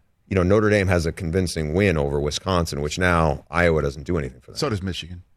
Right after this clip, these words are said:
Speaker 2: Right.
Speaker 1: They do.
Speaker 2: S-, so, so, um, so Michigan beats Iowa,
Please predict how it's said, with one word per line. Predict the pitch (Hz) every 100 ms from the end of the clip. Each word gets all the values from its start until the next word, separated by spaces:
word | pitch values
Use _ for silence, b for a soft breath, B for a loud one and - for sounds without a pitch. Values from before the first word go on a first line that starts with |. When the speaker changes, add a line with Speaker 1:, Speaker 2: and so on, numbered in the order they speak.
| _ _
Speaker 2:
Right. | 104 90 -
Speaker 1:
They | 117 180
do. | 151 78 113
Speaker 2:
S-, | 110
so, | - 127 117 107
so, | - 139 123 117 - 120
um, | 113 113 110 107 - _ _ _ _ _ _ _ _
so | - - 127 120 113
Michigan | 127 147 - 147 127
beats | 131 131
Iowa, | 101 95 95 98